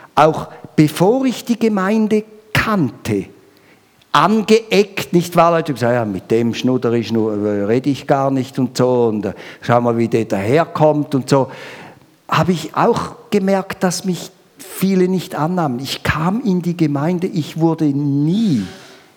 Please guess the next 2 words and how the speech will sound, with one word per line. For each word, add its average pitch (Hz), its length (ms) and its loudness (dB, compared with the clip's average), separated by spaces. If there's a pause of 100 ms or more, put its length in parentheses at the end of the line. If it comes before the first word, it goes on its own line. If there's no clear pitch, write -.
(420)
negativ 170 880 0
angesprochen 156 960 -2